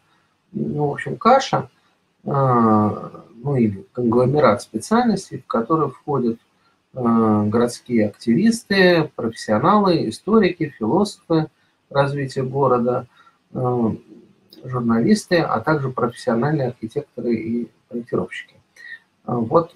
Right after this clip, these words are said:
э, я представляю, соответственно, три группы, э, в виде, там, философа, культуролога, э, соответственно,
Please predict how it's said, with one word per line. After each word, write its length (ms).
э, 260
я 140
представляю, 840
соответственно, 640
три 300
группы, 480
э, 60
в 880
виде, 380
там, 140
философа, 480
культуролога, 800
э, 560
соответственно, 800